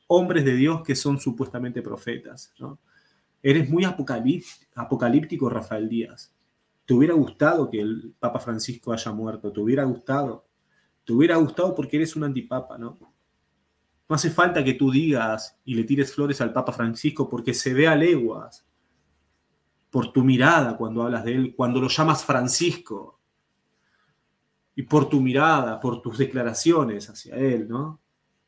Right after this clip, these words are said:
O por tu deseo constante de que haya algo en la iglesia, que se prenda fuego Roma. Sabemos que tú no, no estás a favor del pontificado del Papa Francisco. No hace falta que, que quieras camuflarlo como que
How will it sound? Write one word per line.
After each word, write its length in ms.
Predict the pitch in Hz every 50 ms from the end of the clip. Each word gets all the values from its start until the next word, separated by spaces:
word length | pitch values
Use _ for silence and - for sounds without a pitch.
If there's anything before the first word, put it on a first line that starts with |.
| _ _ _ _
O 80 | - 131
por 200 | - 135 131 -
tu 120 | 151 147
deseo 540 | 143 143 135 143 - 175 175 180 165 143 127
constante 680 | - 131 131 131 - - 175 175 185 190 165 135 139 127
de 140 | 120 127 123
que 120 | - 131
haya 340 | 135 156 160 - 151 135 147
algo 180 | 165 175 160 143
en 60 | 135
la 60 | 120
iglesia, 440 | 117 127 165 185 175 180 - 131 -
que 120 | 139 131
se 120 | - - 135
prenda 320 | 131 160 170 156 151 143
fuego 260 | - 170 175 165 151 139
Roma. 520 | 135 147 170 196 190 160 135 120 - - _ _ _ _ _ _ _ _ _ _ _
Sabemos 420 | _ - - - 98 165 160 147 135
que 140 | - 127 117
tú 400 | - - 151 156 147 135 120 117
no, 460 | 120 120 123 123 120 110 110 - _ _ _ _
no 100 | 120 120
estás 300 | 113 113 - 135 127 -
a 60 | 120 -
favor 240 | - 113 113 113
del 120 | 123 113 -
pontificado 840 | - 107 101 - - - 107 _ 123 120 117 113 110 107 104 104 _ _ _ _ _ _
del 200 | - 104 101 98
Papa 300 | 101 - 113 110 120 110
Francisco. 520 | - 107 101 - - 135 - _ _ - _
No 100 | 135 -
hace 160 | - - 135
falta 340 | 135 - 135 135 131 139 123
que, 260 | - 113 113 107 110 - - _ _ _ _ _ _ _ _ _ _ _ _ _ _ _ _
que 140 | _ 123 113
quieras 220 | - 139 135 131
camuflarlo 680 | - 139 123 123 117 - - 139 139 143 131 127 117 113
como 240 | - 107 104 104 104
que 300 | - - 120 120 131